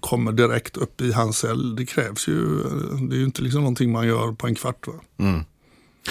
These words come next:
Speaker 2: Då ska jag faktiskt göra en sån här klassisk, eh, radioövergång här, för då med att vara, eh, på rymmen. Du var ju, eh, med i, eh, T V-programmet På rymmen. Det var ju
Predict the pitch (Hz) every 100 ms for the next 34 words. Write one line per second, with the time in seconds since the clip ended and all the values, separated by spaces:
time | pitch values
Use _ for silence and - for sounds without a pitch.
0 | - - 123 170 156 131 131 143 123 120
1 | 131 113 110 107 - 113 95 - 98 -
2 | 104 101 92 104 131 123 95 104 107 101
3 | 104 131 170 131 101 - 113 113 117 113
4 | 107 104 - - - - - - 104 101
5 | 98 98 - - 120 175 185 120 92 90
6 | 120 131 131 139 143 - 123 117 110 -
7 | - 113 117 98 92 95 90 87 92 92
8 | 117 92 87 104 123 127 113 - - 95
9 | 87 80 80 80 85 92 101 101 101